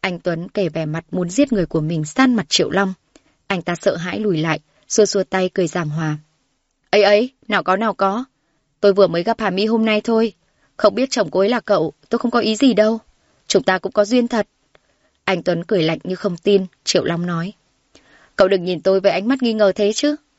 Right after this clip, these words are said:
Nếu không tin thì hỏi Hà My đi, cô ấy có thể làm chứng cho tôi." Anh Tuấn liếc sang tôi, tôi lập tức gật đầu lia lịa. Tuấn nói.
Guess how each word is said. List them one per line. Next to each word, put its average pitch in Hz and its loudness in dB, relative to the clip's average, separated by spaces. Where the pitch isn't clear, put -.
Nếu 185 4
không 226 -4
tin 226 -2
thì 247 -2
hỏi 220 -4
Hà 196 -2
My 240 4
đi, 254 2
cô 208 6
ấy 196 8
có 254 -4
thể 269 -2
làm 190 0
chứng 208 -8
cho 262 -4
tôi." 247 0
Anh 180 -2
Tuấn 170 -4
liếc 233 -4
sang 185 -8
tôi, 190 0
tôi 269 6
lập 226 4
tức 269 -4
gật 196 2
đầu 170 -2
lia 202 0
lịa. 214 2
Tuấn 160 -2
nói. 175 -6